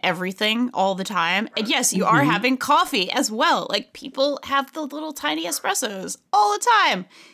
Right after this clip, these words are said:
Speaker 1: And frankly, they're also eating chocolate.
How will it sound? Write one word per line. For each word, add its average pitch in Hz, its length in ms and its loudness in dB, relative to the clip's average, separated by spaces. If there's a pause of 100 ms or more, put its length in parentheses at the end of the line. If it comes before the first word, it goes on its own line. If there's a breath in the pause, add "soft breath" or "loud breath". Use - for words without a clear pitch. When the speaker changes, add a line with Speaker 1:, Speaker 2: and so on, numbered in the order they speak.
(160 loud breath)
Speaker 1:
And 311 260 0
frankly, 349 380 0
they're 339 160 2
also 349 220 0
eating 370 340 -4
chocolate. 294 640 0